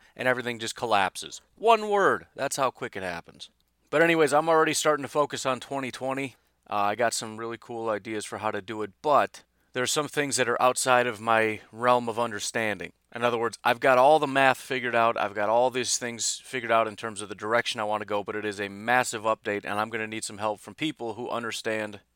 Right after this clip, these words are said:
scouting. And I don't mean casually, like you do it like I do it, where you kinda watch it and you're like, "Ooh, this guy's good," and you, you understand terminology, like, you know what a slant route is. That's cool. I need a little bit more than that. So we've got a pretty big audience. I figured I'd start fishing a little bit.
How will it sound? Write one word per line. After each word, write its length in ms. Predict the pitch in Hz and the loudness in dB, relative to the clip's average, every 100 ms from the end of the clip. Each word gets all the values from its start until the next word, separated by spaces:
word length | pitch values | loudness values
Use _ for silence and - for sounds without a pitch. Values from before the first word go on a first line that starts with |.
| _ | _
scouting. 500 | - - 113 98 78 | -10 2 4 4 -2
And 80 | 82 | -6
I 40 | 101 | -4
don't 180 | 123 | -4
mean 160 | 139 135 | -6 -8
casually, 840 | - 156 143 107 107 101 92 92 _ _ _ _ | -2 4 4 4 -4 -8 -10 -14 _ _ _ _
like 200 | 104 92 | -6 -6
you 120 | 107 | -6
do 180 | 110 117 | -4 -4
it 60 | 101 | 0
like 160 | 107 | 4
I 120 | 110 110 | 6 6
do 220 | 104 104 | 2 -6
it, 60 | |
where 80 | 87 | -6
you 100 | 101 | -10
kinda 220 | 101 107 | -8 -6
watch 340 | 98 104 104 117 | 0 2 2 0
it 40 | |
and 80 | 95 | -10
you're 100 | 98 | -6
like, 160 | 95 107 | -6 -6
"Ooh, 100 | 110 | -10
this 160 | 104 | -6
guy's 220 | 113 104 | -4 -4
good," 340 | 90 104 104 101 | -4 -8 -6 -8
and 300 | 92 90 80 | -12 -16 -18
you, 140 | 87 | -18
you 180 | - 101 | -16 -14
understand 360 | 95 - 98 90 | -12 -8 -8 -8
terminology, 840 | - 104 101 101 101 95 101 104 | -10 -6 -2 0 0 -4 -8 -8
like, 200 | 90 90 _ | -8 -10 _
you 120 | 95 | -14
know 60 | 98 | -10
what 100 | 92 | -10
a 40 | |
slant 380 | - 104 101 80 | -8 -6 -6 -6
route 240 | 98 98 | -6 -4
is. 220 | 104 98 - _ _ _ _ _ _ - | -4 -8 -12 _ _ _ _ _ _ -6
That's 180 | 107 | -6
cool. 500 | - 185 175 135 113 - _ _ _ _ _ _ - | -4 -4 -2 0 -2 -6 _ _ _ _ _ _ -12
I 40 | |
need 140 | 110 107 | -10 -8
a 40 | |
little 300 | 123 165 151 | -4 0 0
bit 140 | 123 110 | 0 -4
more 240 | 110 101 | -4 -4
than 140 | 87 | -6
that. 240 | 78 67 - _ | -14 -16 -18 _
So 200 | - 95 | -10 -8
we've 140 | 92 131 | -6 2
got 160 | 175 | 2
a 20 | |
pretty 200 | 156 151 | 2 -2
big 200 | 131 139 | -2 2
audience. 400 | 127 127 131 123 | 6 6 4 -2
I 60 | 120 | -6
figured 260 | - 120 113 | -6 -4 -4
I'd 100 | - | -2
start 300 | 120 107 - | -4 -4 -6
fishing 400 | 127 117 - 107 | -6 -4 -4 -6
a 80 | |
little 160 | 101 101 | -8 -8
bit. 240 | 92 95 | -8 -10